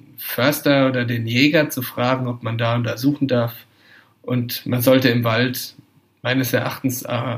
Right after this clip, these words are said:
nach, genauso wie die Ge-, Geocacher auch, wirklich immer eine Warnweste tragen, damit der Jäger einen nicht für die Wildsau hält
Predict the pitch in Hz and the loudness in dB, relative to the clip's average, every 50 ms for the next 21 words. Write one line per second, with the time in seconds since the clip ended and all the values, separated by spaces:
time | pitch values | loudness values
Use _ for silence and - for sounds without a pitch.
0 | 117 - 123 123 120 120 117 - - _ _ - - - - - - - - 131 | -8 -6 -4 -4 -2 -4 -4 -6 -12 _ _ -20 -20 -20 -20 -16 -6 -2 2 2
1 | 127 123 127 123 127 123 127 120 120 123 127 131 131 127 123 - - - 139 139 | 2 2 2 2 2 2 0 0 0 0 2 4 2 2 2 -2 0 2 4 4
2 | 135 131 127 - 127 120 - - 104 117 113 113 113 - - _ _ _ _ - | 4 2 2 0 -2 0 0 -2 -2 -2 -4 -4 -6 -8 -14 _ _ _ _ -20
3 | - _ _ _ _ _ _ _ _ _ _ _ _ - 143 131 123 139 120 143 | -20 _ _ _ _ _ _ _ _ _ _ _ _ 2 2 2 2 2 4 6
4 | 135 135 127 127 120 117 117 139 147 156 143 139 131 135 - 123 117 - - 117 | 6 6 6 4 4 4 4 4 4 4 4 2 2 0 -2 -6 -6 -4 -2 -2
5 | 113 117 117 131 131 123 117 - 131 131 131 131 - 123 120 120 120 120 127 131 | 0 0 0 0 -2 -4 -4 -4 -2 0 0 0 2 0 0 2 4 4 2 4
6 | 127 131 127 117 117 123 123 123 131 131 - - 127 120 117 110 117 131 143 143 | 4 2 2 2 2 2 2 0 -2 -4 -4 -2 -2 0 0 2 2 2 2 2
7 | - - 120 120 120 113 113 117 120 117 - - | 2 0 2 2 2 2 2 0 0 -2 -4 -10